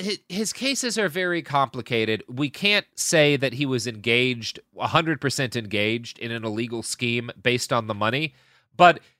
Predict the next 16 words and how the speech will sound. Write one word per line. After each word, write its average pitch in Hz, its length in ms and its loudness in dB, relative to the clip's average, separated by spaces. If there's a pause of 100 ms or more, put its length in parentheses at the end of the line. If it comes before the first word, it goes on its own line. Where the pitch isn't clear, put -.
(120)
it 190 160 2
really 226 520 2
looks 165 440 4
like, 107 400 4 (100)
to 160 220 2
a - 20 6
lot 143 240 8
of 127 140 -2
people, 113 360 -4 (160)
he - 160 -2
was 190 280 0
doing 160 320 2
some 131 200 -4
money 104 300 -2
laundering. 69 560 -12
So 160 420 0